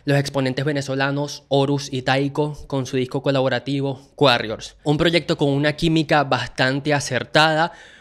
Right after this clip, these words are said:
una gama de featurings que nos demuestra el alto nivel del pedigrí lirical en Venezuela, con nuevas promesas como Royal Arm y con veteranos como Lil Supa,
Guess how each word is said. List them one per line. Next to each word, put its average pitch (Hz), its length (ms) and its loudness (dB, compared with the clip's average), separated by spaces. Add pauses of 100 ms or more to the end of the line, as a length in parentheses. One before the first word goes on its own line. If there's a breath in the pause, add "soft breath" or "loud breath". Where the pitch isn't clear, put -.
(120)
una 131 300 0
gama 139 260 2
de 139 120 2
featurings 139 600 -2
que 139 140 0
nos 135 100 -2
demuestra 127 720 -2
el 135 180 -2
alto 123 220 0
nivel 127 360 0
del 139 240 -2
pedigrí 131 460 0
lirical 139 480 0
en 135 80 -2
Venezuela, 139 720 -2
con 127 280 -4
nuevas 127 260 -4
promesas 127 420 -4
como 139 240 -2
Royal 123 360 -2
Arm 143 380 0 (400 loud breath)
y 127 220 -2
con 131 160 -2
veteranos 123 420 0
como 139 200 0
Lil 127 200 -4
Supa, 143 580 0